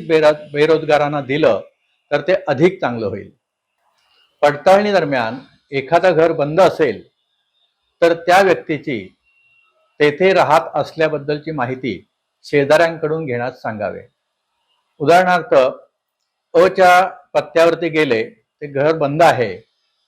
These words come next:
तर ब कडे जाऊन त्यांनी चौकशी करायची की हा अ इथं राहतो का. एवढं जरी झालं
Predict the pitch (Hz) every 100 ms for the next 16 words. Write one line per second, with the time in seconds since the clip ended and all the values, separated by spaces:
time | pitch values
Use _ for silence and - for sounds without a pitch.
0 | _ - 202 180 160 202 208 202 190 185
1 | 180 180 165 180 175 180 156 139 135 135
2 | 151 151 151 - 151 156 - 160 113 113
3 | 107 90 - _ _ _ _ _ _ _
4 | _ 151 143 180 190 180 151 160 117 -